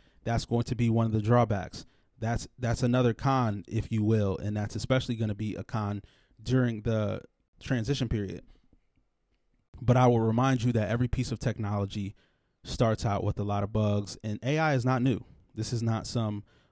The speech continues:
"Oh, we just got here." You have been hearing A I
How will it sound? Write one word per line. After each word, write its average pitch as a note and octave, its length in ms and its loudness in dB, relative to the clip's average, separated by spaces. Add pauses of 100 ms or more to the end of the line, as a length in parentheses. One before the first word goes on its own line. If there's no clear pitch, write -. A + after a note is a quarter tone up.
"Oh, G#2 120 2
we A2+ 140 4
just G#2+ 180 -4
got G#2 200 -4
here." G2+ 180 -8
You A2+ 180 2
have A#2 180 2
been B2 120 2
hearing C3 300 0
A B2 180 0
I A#2+ 300 2